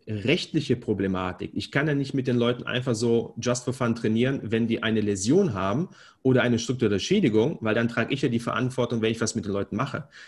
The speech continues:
Deswegen als Coach bist du immer auf der sicheren Seite, wenn du sagst, du hast Probleme, geh zum Arzt, lass dich checken. Weil vielleicht ist es auch etwas Offensichtliches, was sehr Einfaches, wo du gar kein spezifisches Coaching im Bereich von chronischen Schmerzen benötigst. Also deswegen, bei mir ist es so,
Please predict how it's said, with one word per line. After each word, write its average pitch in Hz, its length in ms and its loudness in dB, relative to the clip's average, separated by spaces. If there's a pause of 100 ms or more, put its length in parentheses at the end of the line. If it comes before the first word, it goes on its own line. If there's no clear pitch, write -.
(100)
Deswegen 175 560 2 (240)
als - 460 0
Coach 165 560 2
bist 131 240 0
du 123 40 0
immer 196 180 2
auf 170 120 -4
der 127 100 0
sicheren 117 340 -2
Seite, 151 360 0
wenn 139 100 0
du 135 80 0
sagst, 127 300 -2
du 110 60 0
hast 104 160 -2
Probleme, 160 440 0
geh 104 180 -4
zum 98 200 -6
Arzt, 120 380 -6
lass 104 200 -4
dich - 140 -14
checken. 185 420 -4 (500)
Weil 147 140 -2
vielleicht 180 300 -2
ist 170 100 -2
es 170 140 -2
auch 170 100 2
etwas 156 240 -2
Offensichtliches, 127 960 -2
was 117 200 0
sehr 120 260 -2
Einfaches, 160 720 -2 (260)
wo 135 120 4
du 127 120 0
gar 120 180 4
kein 135 180 0
spezifisches 131 800 -2
Coaching 123 380 0
im 117 120 2
Bereich 110 320 2
von 110 200 -4
chronischen 117 440 -2
Schmerzen 104 420 -2
benötigst. 104 560 -2
Also 107 160 0
deswegen, 143 420 2
bei 98 140 -2
mir 131 180 2
ist 220 120 -2
es 165 100 0
so, 151 340 4